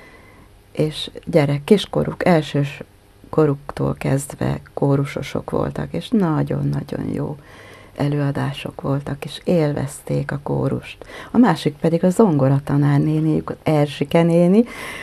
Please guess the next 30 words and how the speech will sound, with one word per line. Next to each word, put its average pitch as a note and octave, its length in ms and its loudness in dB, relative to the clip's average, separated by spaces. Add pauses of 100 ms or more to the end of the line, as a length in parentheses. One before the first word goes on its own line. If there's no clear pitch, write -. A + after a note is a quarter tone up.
(100)
azóta D#3+ 420 4
is D#3 160 2
úgy F3 200 -2
vagyunk D#3 340 2
vele, F3 300 6
mint D#3+ 240 2
családunk E3 600 6
tagjával, E3 760 4
tehát F3 240 0
egy F3+ 120 4
ilyen F#3 160 4
zongoratanárnő, D#3 1200 2 (720)
az - 160 -4
nagyon D3+ 380 0
bele C#3+ 300 -2
tud C#3+ 200 -8
az D3+ 280 -6
embernek D3+ 500 -6
az C#3+ 140 -4
életébe D3 600 -2
épülni. D3+ 760 -4 (920)
Én D3 140 2
a D#3 260 0
magam D#3+ 380 4
bőrén D3 600 4 (340)
érzem D3+ 500 2
a C#3+ 40 4
hiányosságaimon C#3+ 1200 4
keresztül, C#3+ 640 0
hogy, D3+ 200 -2